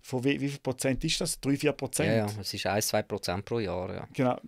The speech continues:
Speaker 1: ja, mir ist es weniger,
Speaker 2: Ja,
Speaker 1: glaube ich.
Speaker 2: gut.
Speaker 1: Ja. Und, und, äh, und wenn man jetzt sieht, der Tesla wird wahrscheinlich drei, vierhunderttausend Kilometer machen, ohne gross rumzuschauen. Und er wird auch drei, nach dreihunderttausend Kilometer sich noch gut anfühlen, habe ich das Gefühl. Also, und darum eben, also, um auf das zurückzukommen,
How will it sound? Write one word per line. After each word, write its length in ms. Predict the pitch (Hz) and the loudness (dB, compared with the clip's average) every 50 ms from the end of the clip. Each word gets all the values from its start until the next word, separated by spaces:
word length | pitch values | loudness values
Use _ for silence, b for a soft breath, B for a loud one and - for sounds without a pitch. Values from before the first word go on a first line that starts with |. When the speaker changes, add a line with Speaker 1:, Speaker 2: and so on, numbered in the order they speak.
| _ - | _ -8
Speaker 1:
ja, 320 | 131 127 120 117 120 123 117 120 | -2 2 4 4 4 4 2 2
mir 140 | 135 143 | 0 0
ist 60 | 135 - | 0 0
es 80 | - - | 2 0
weniger, 220 | 123 127 131 139 | 0 2 2 0
Speaker 2:
Ja, 60 | 127 | 0
Speaker 1:
glaube 300 | 123 123 120 120 113 - | 2 2 2 2 2 0
ich. 100 | 127 - - | -4 -8 -8
Speaker 2:
gut. 100 | - - | -4 -2
Speaker 1:
Ja. 160 | 123 127 - B B B B B | -2 -2 -4 B B B B B
Und, 320 | 160 151 143 139 - - - _ | 4 6 6 4 2 -2 -10 _
und, 260 | - 147 143 147 143 135 | -2 2 4 4 4 6
äh, 320 | 135 131 127 127 127 127 - _ _ _ _ _ _ _ _ _ _ _ _ _ _ | 6 6 6 6 4 4 2 _ _ _ _ _ _ _ _ _ _ _ _ _ _
und 300 | - 135 127 127 123 - _ _ _ _ _ - 135 | 2 2 4 2 2 -2 _ _ _ _ _ -2 0
wenn 140 | 127 123 | 2 4
man 120 | 120 123 120 | 4 2 2
jetzt 140 | 120 - - | 0 -2 0
sieht, 280 | - 208 226 175 - | 2 2 2 0 0
der 100 | - 117 | -4 -8
Tesla 340 | - - - 202 - - 117 | -4 -4 -2 -2 -2 -2 -2
wird 160 | 113 110 - | -2 -4 -4
wahrscheinlich 280 | - - - 117 104 - | -6 -6 -4 -4 -6 -6
drei, 180 | - - 117 | -6 -4 -4
vierhunderttausend 560 | 110 - 123 117 113 113 - 120 113 - 120 - | -2 -2 -2 -4 -4 -4 -6 -8 -8 -8 -8 -8
Kilometer 400 | - 123 120 123 120 - - 127 | -6 -4 -4 -4 -4 -4 -4 -4
machen, 300 | 151 180 - - 214 - | -4 -2 -2 -4 -2 0
ohne 200 | 143 151 185 196 | 0 0 -2 -2
gross 300 | - 190 185 160 - 180 | -2 -2 -2 0 0 0
rumzuschauen. 500 | 185 208 226 240 214 147 120 - - - B B B B | 0 2 2 2 0 0 -2 -6 -10 -12 B B B B
Und 140 | B 147 135 | B 2 4
er 60 | 143 | 4
wird 100 | 143 143 | 4 4
auch 100 | 147 139 | 4 4
drei, 240 | 135 - 143 156 165 160 | 2 4 2 2 2 4
nach 120 | 151 139 - | 2 0 0
dreihunderttausend 520 | - 151 151 147 139 - 156 147 147 - | 2 0 0 0 0 0 -2 -2 -2 -4
Kilometer 340 | - - 175 190 190 180 - | -6 -4 -2 -2 -2 -2 -2
sich 120 | 127 147 | -4 -2
noch 100 | 160 156 | -2 -2
gut 260 | 147 - 160 156 156 - | 2 2 2 2 4 2
anfühlen, 580 | 139 151 160 156 - - 123 120 120 113 107 _ _ | 0 0 0 -2 -4 -6 -6 -6 -6 -8 -10 _ _
habe 180 | - - 139 143 | -6 -2 0 0
ich 60 | 147 | 0
das 120 | - - | -2 -4
Gefühl. 360 | - - - 156 127 110 110 107 b b b b b b b b b b | -6 -6 -6 -6 -6 -6 -10 -12 b b b b b b b b b b
Also, 280 | 135 117 131 123 117 B B B B B | 0 2 2 2 0 B B B B B
und 180 | B 147 147 - | B 0 2 2
darum 100 | 185 190 | 2 4
eben, 120 | 190 190 185 | 4 4 4
also, 220 | 160 147 139 151 | 4 4 4 4
um 480 | 143 143 - - - - 147 147 151 156 - | 2 2 0 -2 -6 0 0 0 0 0 -4
auf 120 | 143 - | -6 -2
das 180 | - - - - | -2 -2 -2 0
zurückzukommen, 480 | - 180 196 - - - 160 143 131 | -2 -2 -2 -2 2 4 4 4 4